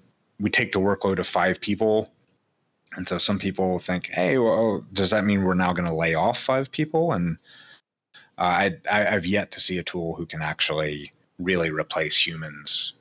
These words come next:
uh, like that. So I, I think, um, what we're seeing a shift a-, and related to the, to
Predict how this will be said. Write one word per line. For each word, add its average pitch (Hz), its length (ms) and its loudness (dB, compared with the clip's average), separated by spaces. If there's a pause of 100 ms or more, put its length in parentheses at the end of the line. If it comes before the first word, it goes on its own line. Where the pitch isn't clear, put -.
(120)
uh, 80 140 -4
like 73 260 -4
that. 55 280 -2
So - 160 2
I, 90 300 2
I - 20 0
think, - 420 -2 (580)
um, 92 580 0 (400)
what 104 220 2
we're 104 140 2
seeing 104 880 2 (500)
a 92 140 -2
shift - 580 0 (760)
a-, 92 200 -2
and 95 300 -2
related 104 420 2
to 95 120 -4
the, 82 180 -12 (200)
to 85 400 -2